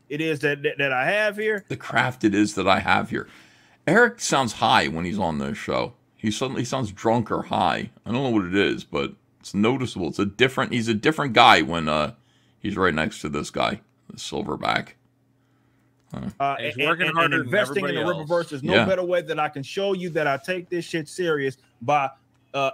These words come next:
Speaker 1: uh, showing you the projects that we're working on going into the future, delivering on everything it is that we said that we were gonna fucking deliver
Speaker 2: <clears throat>
Speaker 1: on, uh, when we said we are on, and if there's any hiccups, making sure that we're communicating in the best way possible.
Speaker 2: Is Yaira done?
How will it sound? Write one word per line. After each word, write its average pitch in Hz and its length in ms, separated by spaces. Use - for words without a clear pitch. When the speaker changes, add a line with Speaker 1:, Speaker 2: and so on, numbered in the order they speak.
Speaker 1:
uh, 131 100
showing 175 380
you 160 80
the 147 80
projects 139 600
that 139 180
we're 135 140
working 135 360
on 127 240
going 131 260
into 123 220
the 117 80
future, 123 480
delivering 143 560
on 139 200
everything 160 520
it 151 80
is 151 200
that 131 100
we 135 120
said 151 380
that 143 80
we 139 140
were 127 100
gonna 127 200
fucking 135 380
deliver 131 560
Speaker 2:
<clears throat> - 0
Speaker 1:
on, 120 360
uh, 123 220
when 151 300
we 139 100
said 135 340
we 131 260
are 127 300
on, 131 340
and 123 100
if 120 100
there's 120 220
any 156 200
hiccups, 135 420
making 120 260
sure 151 200
that 139 140
we're 135 140
communicating 127 720
in 113 80
the 110 80
best 123 380
way 123 160
possible. 123 420
Speaker 2:
Is 110 220
Yaira 117 340
done? 127 240